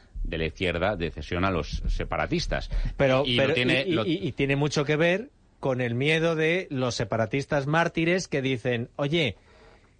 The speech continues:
Speaker 2: mira, de hecho, Dolors Bassa ha dicho hoy,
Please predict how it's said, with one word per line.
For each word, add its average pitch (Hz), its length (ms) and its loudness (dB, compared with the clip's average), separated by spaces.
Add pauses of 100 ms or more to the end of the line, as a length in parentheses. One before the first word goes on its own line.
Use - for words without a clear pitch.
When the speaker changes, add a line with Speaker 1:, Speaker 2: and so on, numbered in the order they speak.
(200)
Speaker 2:
mira, 135 240 0
de 131 180 0
hecho, 175 360 -2 (560)
Dolors 135 380 0
Bassa 147 360 0
ha 120 60 2
dicho 107 340 -2
hoy, 90 260 0